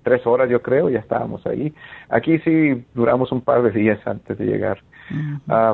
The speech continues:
Speaker 1: fue un viaje largo en autobús y cuando finalmente llegamos a Matamoros, ya papá estaba, estaba ahí. Él siempre o se quedaba atrás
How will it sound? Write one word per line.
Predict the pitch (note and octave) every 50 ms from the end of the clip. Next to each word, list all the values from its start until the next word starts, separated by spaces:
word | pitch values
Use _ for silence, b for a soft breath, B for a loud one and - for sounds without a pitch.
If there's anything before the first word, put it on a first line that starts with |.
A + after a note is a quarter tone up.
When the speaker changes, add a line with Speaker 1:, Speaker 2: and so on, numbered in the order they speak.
| - -
Speaker 1:
fue | A#2+ A2+ A#2
un | A#2+ A#2+ B2 A#2+ A#2
viaje | A#2+ A#2+ C3+ - A2 A#2+ G#2
largo | G2+ G2+ A2 B2 C#3+ D#3+ G#3 A3 G#3+ - _ _ -
en | A#2 A2
autobús | G#2 G2+ G2 - G#2+ G#2+ A2+ C3 D#3 D#3+ - - - - - - _ _ _ _ _ -
y | A2+ A#2+ A#2 A2+ A2+ A2+ A2 A2 - _ _ _
cuando | - A#2 A2+ A2+ A2+
finalmente | - A2+ A2 A2+ A#2+ B2 B2 B2 -
llegamos | A#2 A2 A2+ A2+ A#2 A2 -
a | A2+
Matamoros, | G#2+ G2 - - G#2 G#2+ A#2 B2 C3+ C3 B2 - - - -
ya | A#2 A2 G#2+ A2 A2 G#2+ G#2 -
papá | - - - A#2+ A2+
estaba, | A2 - - A2+ A2 A2 A2+ G#2 G2+ - - _ _ _ _ _ _ _ _ _ _ _ _ -
estaba | A2+ G#2+ - D3+ C#3 C#3+ C#3
ahí. | B2+ A#2+ A2+ G#2 -
Él | B2 B2+ D3 D#3 - -
siempre | D#3+ D3+ D3 - E3+ D#3 C#3 - -
o | B2 A#2
se | - B2+ A#2
quedaba | - A#2+ A2+ A#2+ B2 C3+ D3
atrás | D3 - D#3 D#3 D#3+ E3